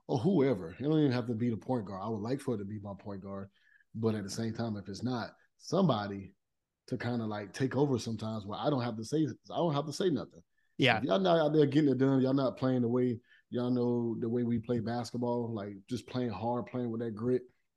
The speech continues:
Speaker 1: You know, this is me as a coach. I'm not talking about the Mavs here. Like, you know, like, I need somebody else to step up and, and not necessarily yell, you know, 'cause we all know that,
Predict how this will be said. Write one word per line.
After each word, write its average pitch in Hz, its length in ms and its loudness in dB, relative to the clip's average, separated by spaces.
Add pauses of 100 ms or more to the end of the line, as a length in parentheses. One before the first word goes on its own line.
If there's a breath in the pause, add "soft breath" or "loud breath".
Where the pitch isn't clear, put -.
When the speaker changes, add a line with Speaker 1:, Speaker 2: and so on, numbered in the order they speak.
(320)
Speaker 1:
You 120 80 -2
know, 110 140 0
this 123 180 2
is 107 120 -2
me 127 180 8
as 98 120 0
a 98 40 -8
coach. 95 220 -8
I'm 101 60 -4
not 104 140 -4
talking 104 200 -6
about 92 120 -6
the 95 60 -10
Mavs 98 320 -8
here. 95 160 -10 (400)
Like, 104 360 -4
you 139 140 4
know, 110 380 2 (100)
like, 104 300 -6 (600)
I 143 120 2
need 175 200 4
somebody 156 340 6
else 160 160 4
to 123 80 -6
step 113 320 -6
up 110 180 -8
and, 104 260 -6 (100)
and 101 280 -12 (420 soft breath)
not 160 240 4
necessarily 151 480 6
yell, 117 720 4 (140)
you 143 120 -2
know, 120 160 -2
'cause 110 180 -4
we 120 140 2
all 117 180 2
know 120 240 4
that, 104 240 -6